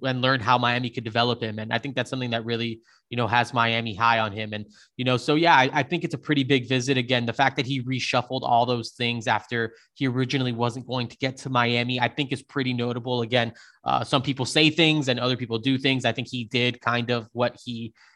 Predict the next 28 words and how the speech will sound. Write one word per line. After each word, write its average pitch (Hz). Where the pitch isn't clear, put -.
you 123
know, 113
maybe 123
felt 123
was 120
best 117
for 127
him 135
if 120
he 123
was, 120
you 123
know, 117
if 131
he 135
was 117
doing 131
right 131
by 120
what 120
he 123
was 120
telling 117
Miami, 113
and 113
that 120
was 120
that 120